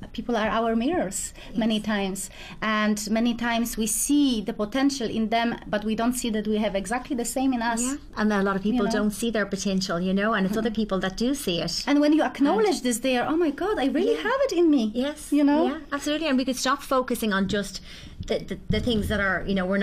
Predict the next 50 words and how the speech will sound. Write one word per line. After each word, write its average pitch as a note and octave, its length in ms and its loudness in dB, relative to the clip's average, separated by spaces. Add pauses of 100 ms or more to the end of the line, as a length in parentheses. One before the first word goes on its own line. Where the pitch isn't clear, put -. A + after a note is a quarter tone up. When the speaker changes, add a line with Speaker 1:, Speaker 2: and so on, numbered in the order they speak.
Speaker 2:
not A3 100 -6
good B3 160 0
at, - 340 -6
and B3 100 2
just B3 140 2
Speaker 1:
Mm-hmm. G#3 100 2
Speaker 2:
focus G3+ 180 -2
on F#3+ 80 -2
the F3 80 -4
things F#3+ 240 -2
that F#3 120 -4
we F3 120 -2
are E3+ 420 0
and E3 160 -2
really F#3 220 -2
kind E3+ 260 -4
of E3 100 -4 (100)
just - 360 -10
ignite F3+ 380 -4
that. D3+ 260 -4
Speaker 1:
That's C4+ 280 -2
it. F4+ 160 0 (180)
You F#3 60 -2
Speaker 2:
Yeah. E4 80 4
Speaker 1:
know, E4+ 140 4
the D4 100 0
funny D#4+ 280 4
thing D4 200 4
is, B3 180 -2
when A#3 160 0
I B3+ 220 0
started B3 460 -2
to, A#3 100 -2 (140)
uh, G#3 340 2
realize A3 360 0
that G#3 160 -4
I A3 160 -2
have G#3 260 -2
book B3+ 200 -4
in A3 220 2
me, G#3 160 2
as - 160 -2
everyone G#3 440 0
has, G#3+ 380 0
and G#3+ 160 0
I G#3 80 2
want G#3+ 300 0
to, G#3+ 200 0
um, G3+ 400 0
just, G3+ 260 -4